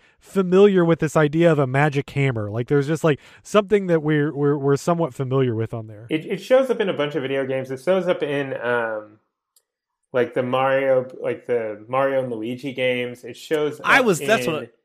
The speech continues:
Speaker 2: uh,
Speaker 3: I was gonna make a
Speaker 2: Secret of
Speaker 3: joke
Speaker 2: Mana
Speaker 3: about
Speaker 2: games.
Speaker 3: that.
Speaker 2: It's, it's a
Speaker 3: <laughs>
Speaker 2: common trope of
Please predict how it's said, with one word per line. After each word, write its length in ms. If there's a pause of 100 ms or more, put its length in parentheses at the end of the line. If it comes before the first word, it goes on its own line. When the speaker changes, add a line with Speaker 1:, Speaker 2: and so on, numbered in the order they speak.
(380)
Speaker 2:
uh, 60
Speaker 3:
I 100
was 120
gonna 140
make 140
a 120
Speaker 2:
Secret 40
of 80
Speaker 3:
joke 140
Speaker 2:
Mana 100
Speaker 3:
about 220
Speaker 2:
games. 100
Speaker 3:
that. 280
Speaker 2:
It's, 200 (120)
it's 200
a 100
Speaker 3:
<laughs> 100
Speaker 2:
common 520 (160)
trope 500
of 360